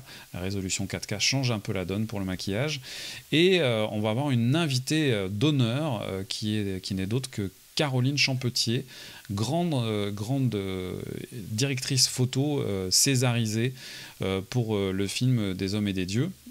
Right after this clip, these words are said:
euh, en, en, entre autres, euh, voilà, euh, qui est une, une dame de grand talent et que, que j'apprécie beaucoup,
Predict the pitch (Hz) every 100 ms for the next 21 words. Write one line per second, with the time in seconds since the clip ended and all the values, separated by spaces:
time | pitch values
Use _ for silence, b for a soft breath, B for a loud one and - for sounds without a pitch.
0 | 113 98 92 104 101 - 95 - 101 -
1 | 98 117 - - 87 82 82 80 - 92
2 | 90 - 101 - 95 90 - 95 92 110
3 | 107 95 85 98 101 147 131 107 113 131
4 | 92 - 98 92 90 87 87 101 98 -
5 | 110 139 123 107 - 117